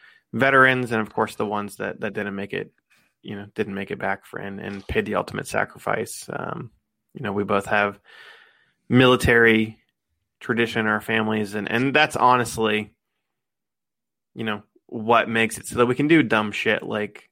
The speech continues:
a podcast, and we can go to Fretboard, and we can make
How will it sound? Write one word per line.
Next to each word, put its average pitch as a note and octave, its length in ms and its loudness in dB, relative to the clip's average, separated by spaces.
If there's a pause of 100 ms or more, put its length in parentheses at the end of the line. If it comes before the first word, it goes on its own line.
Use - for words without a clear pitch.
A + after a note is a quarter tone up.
(140)
a A#2+ 40 -10
podcast, G#2+ 580 2
and A#2 80 -2
we B2 60 2
can C3+ 60 0
go D3+ 160 6
to B2+ 60 -4
Fretboard, G#2+ 600 2
and A2 120 -4
we A#2+ 80 -2
can A#2+ 160 0
make C#3 280 0